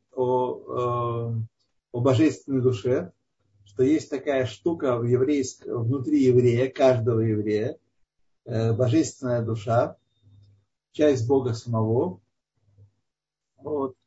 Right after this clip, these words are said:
Теперь, начиная с шестой главы, мы начинаем говорить о ее противовесе, о ее вечном оппоненте, которые внутри нас постоянно ведут борьбу,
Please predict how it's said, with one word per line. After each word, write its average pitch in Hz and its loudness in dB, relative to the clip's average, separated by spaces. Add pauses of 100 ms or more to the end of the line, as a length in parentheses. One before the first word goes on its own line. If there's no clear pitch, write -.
(640)
Теперь, 233 0
начиная 190 0
с 190 -2
шестой 170 0
главы, 165 4
мы 175 -6
начинаем 175 -6 (120)
говорить 143 -4
о 160 2
ее 151 0
противовесе, 135 2 (400)
о 131 -2
ее 151 2
вечном 147 2
оппоненте, 135 -2 (240)
которые 165 2
внутри 151 -2
нас 160 -2 (100)
постоянно 147 0
ведут 131 0
борьбу, 127 2